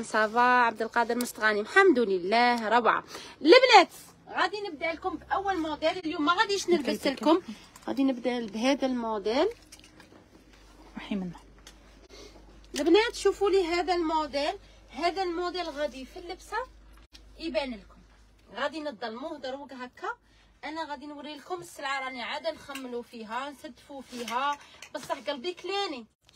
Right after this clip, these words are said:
Speaker 2: محظوره من البارطاج لا غالب، معليش فاتحه، جوستومون اللي راهم يبارطاجيو بزاف كان يشعل من واحد تبلوكي لها ال-،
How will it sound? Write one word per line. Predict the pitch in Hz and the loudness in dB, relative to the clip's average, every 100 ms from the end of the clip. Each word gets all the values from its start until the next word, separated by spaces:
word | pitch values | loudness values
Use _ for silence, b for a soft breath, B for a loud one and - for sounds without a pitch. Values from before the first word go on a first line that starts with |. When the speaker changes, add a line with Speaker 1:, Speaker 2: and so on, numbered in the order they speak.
| - | -12
Speaker 2:
محظوره | 202 190 196 202 220 | -10 -4 -2 0 -2
من | 220 | -2
البارطاج | 208 - 196 - 214 208 | -4 -4 -6 -4 -6 -4
لا | 208 202 190 | -4 -4 -4
غالب، | 196 190 190 | -4 -4 0
معليش | 240 254 262 285 - | 2 4 4 0 0
فاتحه، | 233 - 240 214 | -2 -2 -4 -4
جوستومون | 208 226 - 262 226 | -4 -4 0 0 0
اللي | 226 | 0
راهم | 247 247 | 2 2
يبارطاجيو | 254 240 - _ 233 220 220 | 2 -2 -4 _ -2 0 -2
بزاف | 220 226 240 | -4 -6 -6
كان | 247 220 | -4 -4
يشعل | - 208 | -4 -4
من | 240 | -2
واحد | 233 - 254 | -4 -4 -6
تبلوكي | - 226 226 240 | -6 -6 -6 -6
لها | 214 202 | -6 -6
ال-، | 208 196 196 185 180 | -4 -4 -4 -4 -6